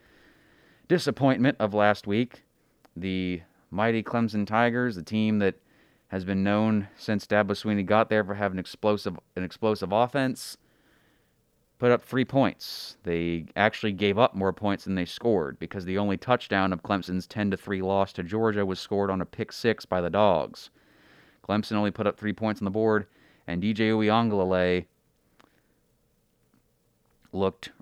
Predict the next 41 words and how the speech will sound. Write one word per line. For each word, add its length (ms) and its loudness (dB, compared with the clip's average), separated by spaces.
really 300 0
bad, 500 2
y-, 100 -8
which 360 -6
was 180 -4
a 40 -4
shock 380 -2
to 100 -6
me 400 0
because 360 -4
he 100 -8
looked 260 -4
good 300 4
in 80 0
the 60 -2
two 240 -4
games 420 0
that 100 -4
he 80 -10
played 300 0
in 120 0
last 380 0
year 160 0
when 160 -2
Trevor 280 -2
Lawrence 360 -4
had 200 -6
covid 420 0
against 280 -4
Boston 380 2
College 420 4
and 100 -2
Notre 220 0
Dame. 460 0
But 200 -2
wow, 520 -2
D 160 -2
J 140 0
Uiagalelei 640 0
looked 200 -10
horrible. 680 -6